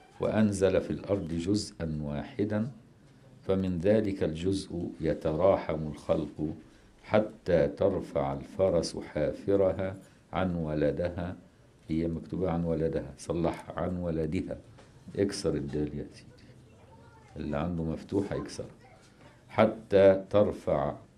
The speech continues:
الفرس حافرها عن ولدها خشية أن تصيبه. وخد بالك، شوف في لفتة كده، الصحابي يقول لك إيه؟ سمعت رسول الله صلى الله عليه وسلم، ما يقولش قال، يقول يقول،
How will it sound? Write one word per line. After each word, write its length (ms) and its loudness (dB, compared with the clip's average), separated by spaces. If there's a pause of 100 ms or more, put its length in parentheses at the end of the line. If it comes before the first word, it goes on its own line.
(160)
الفرس 720 2 (260)
حافرها 800 2
عن 260 0
ولدها 680 0 (520)
خشية 600 2
أن 300 -2
تصيبه. 480 -8 (1700)
وخد 320 0
بالك، 240 0
شوف 340 -6 (120)
في 160 0
لفتة 360 0
كده، 300 0 (840)
الصحابي 540 0
يقول 180 6
لك 140 2
إيه؟ 280 2 (220)
سمعت 560 0
رسول 440 -2
الله 160 0
صلى 160 -4
الله 120 -6
عليه 60 2
وسلم، 100 -4
ما 60 -4
يقولش 240 -4
قال، 380 0 (200)
يقول 220 -4
يقول، 460 -2